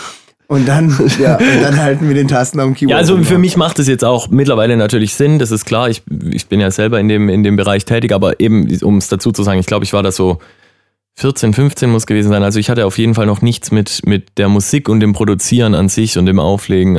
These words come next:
Speaker 3: äh, zu tun. Aber eben interessant, f-, f-, fand ich total interessant. Der spielt, wer spielt da, was macht der? Was
Speaker 1: Mhm.
Speaker 3: muss der eigentlich können? Spielt ja gar keine Gitarre oder Schlagzeug
Speaker 1: Ja.
Speaker 3: oder singt oder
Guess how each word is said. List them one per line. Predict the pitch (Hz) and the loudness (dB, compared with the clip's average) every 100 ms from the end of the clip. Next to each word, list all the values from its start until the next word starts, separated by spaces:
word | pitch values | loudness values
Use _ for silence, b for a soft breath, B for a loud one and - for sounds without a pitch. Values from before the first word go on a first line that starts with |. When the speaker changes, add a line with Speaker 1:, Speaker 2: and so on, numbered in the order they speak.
| - | -2
Speaker 3:
äh, | 62 67 | -4 -4
zu | - 98 | -6 -8
tun. | - 113 101 90 85 _ - | -4 -2 -2 -2 -6 _ -4
Aber | 107 107 | 0 2
eben | 123 | 2
interessant, | 101 104 113 117 110 | 2 -2 -2 -2 -4
f-, | - - - - - | -8 -12 -10 -8 -4
f-, | 113 | -4
fand | 117 123 | 0 -2
ich | 117 - - | -4 -10 -8
total | - 160 143 131 | -2 -2 0 0
interessant. | 131 117 - 113 113 b b b b b b b | -2 -4 -4 -4 -4 b b b b b b b
Der | 98 | -8
spielt, | - 131 98 | -2 -2 0
wer | 110 | -4
spielt | 110 117 120 110 | -4 -2 -2 0
da, | 95 | -2
was | 95 | -2
macht | 107 120 - | -2 -4 -2
der? | 95 87 85 _ - | -2 -2 -4 _ -4
Was | 110 107 | 0 2
Speaker 1:
Mhm. | 110 | 0
Speaker 3:
muss | 117 | 0
der | 117 | -2
eigentlich | 98 104 - | 0 0 -2
können? | 110 104 95 90 - | -2 0 0 -2 -8
Spielt | - 131 | -6 -2
ja | 123 | 0
gar | 101 | -2
keine | 98 98 | -2 -2
Gitarre | 92 92 98 101 92 | -2 -2 -2 0 0
oder | 87 87 85 | 0 -2 -4
Schlagzeug | 85 95 92 98 123 | -8 -8 -8 -4 -2
Speaker 1:
Ja. | 113 | 0
Speaker 3:
oder | 92 | -2
singt | - 104 104 98 | -2 -2 0 0
oder | 90 87 | 0 -2